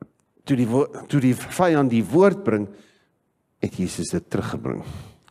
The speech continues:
Teruggebring, dat daar nie misleiding is nie. Hoekom? Buite die konteks. Skrif buite die konteks aangehaal. So ek het nodig om konteks te verstaan. Ek het nodig om God se perspektief te hê oor die woord.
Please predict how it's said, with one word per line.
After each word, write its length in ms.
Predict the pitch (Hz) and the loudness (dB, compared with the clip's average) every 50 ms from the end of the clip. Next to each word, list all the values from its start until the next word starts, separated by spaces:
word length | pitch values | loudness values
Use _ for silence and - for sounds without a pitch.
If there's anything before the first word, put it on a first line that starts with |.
| _ _ _ | _ _ _
Teruggebring, 540 | - 95 92 - - - - 69 69 78 - | -4 -4 -4 -4 -6 -8 -8 -8 -8 -6 -6
dat 120 | 98 90 | -4 -2
daar 180 | 87 85 87 90 | -2 -2 -2 -2
nie 140 | 95 95 - - - _ | -4 -6 -6 -10 -12 _
misleiding 600 | - 92 95 - - 92 92 101 107 95 101 95 | -4 -2 -2 -2 -2 -2 0 0 0 -2 -2 -6
is 120 | 82 - - | -6 -8 -10
nie. 80 | - - - - | -16 -18 -8 -2
Hoekom? 600 | - 151 160 - 151 113 85 - - - - 254 - _ - | -2 -2 0 2 0 0 0 -2 -8 -12 -12 -12 -12 _ -14
Buite 480 | 107 101 92 139 160 160 - - 156 | -4 2 2 4 4 2 2 0 0
die 140 | 143 127 113 | 0 0 0
konteks. 640 | - 135 127 107 101 - - - - - - - - _ _ | 0 0 0 0 0 -2 -4 -6 -6 -12 -14 -16 -18 _ _
Skrif 460 | - - - - - 160 175 165 - - - - - - | -10 -10 -6 -2 0 0 0 0 -2 -10 -20 -20 -18 -12
buite 420 | 101 92 - 131 156 156 - 170 | -4 2 2 4 4 4 2 2
die 120 | 147 135 131 | 0 0 0
konteks 480 | - 147 139 123 - 127 117 - - | 2 2 2 2 2 0 -2 -2 -2
aangehaal. 720 | - 120 107 107 98 - 104 87 76 76 76 - - - _ _ _ _ _ _ _ _ _ _ _ _ _ _ _ _ _ _ _ _ - _ _ _ _ _ - | -2 0 0 0 -2 -2 -2 0 0 -2 -4 -6 -10 -16 _ _ _ _ _ _ _ _ _ _ _ _ _ _ _ _ _ _ _ _ -20 _ _ _ _ _ -2
So 140 | - 151 156 | 2 4 4
ek 140 | 156 147 165 | 4 4 2
het 80 | 135 156 | 2 4
nodig 320 | 160 165 175 185 185 165 160 | 4 4 6 6 4 4 2
om 180 | 156 147 139 - | 2 0 0 2
konteks 460 | - 170 170 156 156 147 131 - - | 2 2 2 4 2 2 0 0 -2
te 80 | - 117 | -2 -2
verstaan. 600 | - 104 95 - - - - 156 135 107 92 80 69 - - _ _ _ _ _ _ _ _ _ _ _ - 131 | -2 -2 -8 -8 -6 -2 0 2 2 2 0 -2 -8 -14 -20 _ _ _ _ _ _ _ _ _ _ _ -4 -2
Ek 140 | 120 147 | 0 0
het 60 | 139 143 | 2 2
nodig 240 | 151 156 160 156 127 | 2 2 2 2 2
om 80 | 143 131 - | 0 0 2
God 200 | - 175 - - | 0 0 0 0
se 100 | 151 - | -4 0
perspektief 880 | - 127 123 117 - - 120 113 - - - - 185 190 - - - - | 0 0 0 0 0 -2 -2 -2 -2 -6 -2 0 0 0 0 -2 -6 -2
te 80 | - 127 | 0 2
hê 220 | 110 110 107 98 95 - | 4 4 4 4 2 2
oor 160 | - 90 95 87 | 2 0 0 0
die 140 | 90 90 71 | 0 0 0
woord. 460 | 80 92 85 - - - - - - | 2 0 0 0 -4 -12 -20 -20 -20